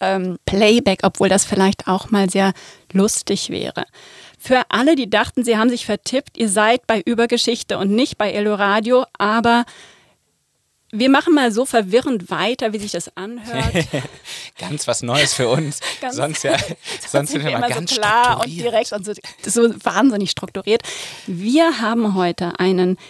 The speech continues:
Speaker 1: History-Podcast über einen History-Podcast über eine Radiosendung. Für alle, die das noch nicht haben, die schreiben sich das vielleicht am besten auf.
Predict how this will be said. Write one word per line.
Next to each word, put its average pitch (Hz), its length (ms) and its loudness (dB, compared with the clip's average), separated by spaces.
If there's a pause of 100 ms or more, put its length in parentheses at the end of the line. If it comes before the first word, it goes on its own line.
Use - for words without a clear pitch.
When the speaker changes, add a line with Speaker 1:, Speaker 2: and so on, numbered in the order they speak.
(160)
Speaker 1:
History-Podcast - 1200 -4 (500)
über 302 380 4 (100)
einen 180 320 0
History-Podcast - 1300 -2 (200)
über 214 460 2
eine 185 600 0
Radiosendung. 170 1300 -4 (1000)
Für - 280 0
alle, 226 180 2
die 254 100 0
das 208 180 0
noch 190 100 2
nicht 190 320 -2
haben, 190 340 0
die 180 140 -4
schreiben 180 360 0
sich 208 80 0
das 180 120 -6
vielleicht 180 200 -4
am 180 100 2
besten 175 260 -2
auf. 180 300 -2